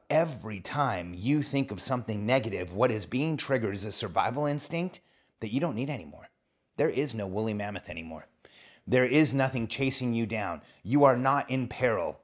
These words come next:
<laughs> Some of you might be, but let's be honest. Ninety-nine point nine nine percent of the time, there really is not real danger. And what we should be doing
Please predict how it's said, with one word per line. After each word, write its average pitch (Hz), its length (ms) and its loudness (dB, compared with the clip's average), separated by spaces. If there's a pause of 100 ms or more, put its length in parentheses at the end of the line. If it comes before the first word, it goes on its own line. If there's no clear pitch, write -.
(220)
<laughs> - 640 -10
Some 143 240 2
of 98 80 -4
you 92 80 -6
might 82 240 -8
be, 78 180 -14
but 127 140 -2
let's 127 160 4
be 90 140 -8
honest. 76 440 -10
Ninety-nine 127 520 0
point 110 200 -6
nine 113 220 -2
nine 113 180 -4
percent 113 280 -6
of 110 40 -6
the 107 60 -8
time, 113 340 -2 (260)
there 127 120 6
really 135 320 6
is - 260 -2
not 110 300 0 (100)
real 107 240 -2
danger. 95 600 -8 (600)
And 117 160 2
what 123 160 2
we 120 100 0
should 139 340 0
be 117 140 0
doing 85 400 -8